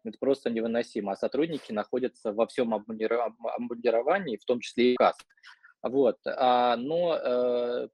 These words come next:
после того, как мы выпустили, а, наше решение, э, с, именно эффективность, то есть у нас изначально промышленность, промбез был, потом эффективность,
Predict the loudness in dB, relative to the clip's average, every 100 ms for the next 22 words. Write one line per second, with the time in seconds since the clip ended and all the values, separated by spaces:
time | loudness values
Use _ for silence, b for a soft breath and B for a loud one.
0 | -8 -8 -6 -8 -8 -6 -2 -2 -2 -8
1 | -6 -4 -2 -4 _ _ -8 -6 -4 -6
2 | -6 -8 -8 -10 -10 -6 -4 -4 -6 -8
3 | -6 -6 -6 -10 -6 -4 -2 -4 -6 -10
4 | -8 -6 -8 -10 _ -16 -12 -14 -14 -14
5 | -12 -10 -4 -2 -2 -4 -8 -6 0 0
6 | 0 -2 -2 -6 -6 -6 -4 -6 -10 -8
7 | -4 -4